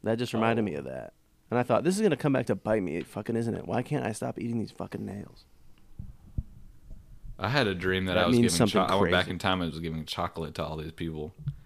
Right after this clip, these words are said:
Speaker 3: And, uh, I woke up thinking, like, "I fucking hate chocolate." Cho-, like, the, I smelled chocolate somehow. Made me sick.
Speaker 1: Oh.
Speaker 3: You know how sometimes,
Speaker 1: That's
Speaker 3: like,
Speaker 1: a horrible
Speaker 3: the idea
Speaker 1: disease.
Speaker 3: of chocolate makes you fucking,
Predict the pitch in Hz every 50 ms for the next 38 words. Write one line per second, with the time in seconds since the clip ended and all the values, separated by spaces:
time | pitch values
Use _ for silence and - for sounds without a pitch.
0 | - - - - - - - - - - - - 78 78 80 76 76 76 78 76
1 | 76 76 73 73 71 71 - - - - - - - - - - - - - -
2 | - - - - - - - 76 78 80 85 82 - 85 67 71 - - - 87
3 | 78 - 62 71 76 69 69 69 64 - - - - - - - - - - -
4 | - - - 82 80 - - 80 - - - - - - 80 78 80 - - 71
5 | 71 73 - - - - - 98 - - 82 87 87 - - 80 80 - - 87
6 | 87 85 - - - 92 90 90 87 82 80 - - 80 80 - - - - -
7 | - - 76 73 80 71 65 67 - - - - - - - _ - 85 85 80
8 | 73 - - - - - 85 78 - - - - - - - - - 80 87 65
9 | 58 - - - - - - - - - - - - - - - - 135 117 127
10 | 123 127 135 117 - 127 117 104 117 110 104 120 127 - 113 - 95 104 110 113
11 | 110 104 101 92 92 92 80 90 92 92 85 71 71 - - 87 82 85 - -
12 | 101 - - 85 85 - - 78 - - 85 80 - 73 76 73 -